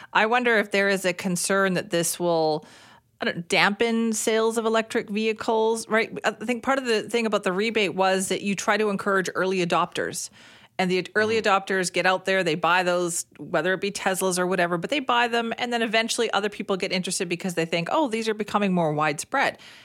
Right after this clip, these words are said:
Speaker 1: And I wonder, is this discouraging that now? Will this dampen car sales?
Speaker 2: Yeah, I, I don't know. I mean, it's, you can't buy an electric vehicle right now because
Speaker 1: Can't
Speaker 2: they're
Speaker 1: buy
Speaker 2: so
Speaker 1: anything right
Speaker 2: popular
Speaker 1: now.
Speaker 2: and so
Speaker 1: <laughs>
Speaker 2: it's, it's so hard. That's right. It's so hard to get. And I think government will point to some stats, like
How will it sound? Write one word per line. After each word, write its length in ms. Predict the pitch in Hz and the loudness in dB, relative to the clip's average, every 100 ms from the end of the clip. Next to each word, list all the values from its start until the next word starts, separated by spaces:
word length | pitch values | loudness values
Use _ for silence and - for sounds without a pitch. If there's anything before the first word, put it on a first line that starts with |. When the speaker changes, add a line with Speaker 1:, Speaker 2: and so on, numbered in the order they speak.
| - - | -14 -2
Speaker 1:
And 160 | 190 | 2
I 60 | 185 | 2
wonder, 580 | 190 196 196 185 - - - | 2 2 4 4 2 -4 -4
is 180 | 175 165 | -2 0
this 200 | 190 170 | -2 -2
discouraging 760 | - 160 - 302 339 208 127 | -2 -2 0 0 0 -2 -4
that 260 | - - - _ - | -4 -6 -10 _ -8
now? 240 | 147 92 - | -2 -2 -2
Will 160 | 165 | -2
this 220 | 175 214 | 0 -2
dampen 720 | 175 175 180 175 302 254 117 - | -2 -2 2 2 2 -2 -4 -8
car 200 | - 123 | -2 -2
sales? 480 | - - - - - _ _ _ _ _ _ _ _ _ | -2 -8 -8 -12 -14 _ _ _ _ _ _ _ _ _
Speaker 2:
Yeah, 200 | 185 - | -8 -6
I, 120 | 135 - | -6 -2
I 60 | |
don't 220 | 180 262 226 | 0 0 2
know. 160 | 214 | 4
I 60 | 131 | 6
mean, 140 | 135 | 6
it's, 140 | 143 - | 2 0
you 80 | 147 | -8
can't 320 | - 214 110 | -2 -2 0
buy 220 | - 160 | 2 4
an 80 | 135 | 4
electric 380 | 90 95 110 92 | 0 -4 -6 -4
vehicle 340 | 110 104 107 | -2 -2 -2
right 240 | 98 98 98 | -2 -4 -4
now 220 | 101 92 | -6 -6
because 260 | 87 113 | -8 -6
Speaker 1:
Can't 140 | 101 - | -4 0
Speaker 2:
they're 80 | 139 | 2
Speaker 1:
buy 40 | |
Speaker 2:
so 60 | 170 | 2
Speaker 1:
anything 240 | 175 - | 2 4
right 140 | 117 | 2
Speaker 2:
popular 320 | 123 117 110 101 | 2 0 0 -2
Speaker 1:
now. 60 | |
Speaker 2:
and 80 | 98 | -4
so 120 | - | -4
Speaker 1:
<laughs> 100 | 247 | -4
Speaker 2:
it's, 240 | 113 - - | -4 -6 -2
it's 140 | 147 - | -2 0
so 160 | 151 | 2
hard. 240 | - 139 - - | 2 0 -2 -2
That's 220 | 147 165 | -2 2
right. 200 | 127 - - - - | 2 2 -10 -20 -16
It's 100 | 120 | 0
so 140 | 147 | 2
hard 260 | 135 127 110 | 6 4 2
to 60 | 98 | -2
get. 260 | 135 107 | 0 0
And 100 | 127 | 0
I 60 | 143 | 0
think 260 | 143 208 - | 0 -6 -4
government 320 | 147 151 101 | -4 -4 -8
will 100 | 107 | -10
point 260 | - 123 | -6 -8
to 60 | 120 | -8
some 160 | 117 98 | -14 -14
stats, 460 | - 104 123 - | -4 0 -2 -4
like 200 | 107 92 | -10 -10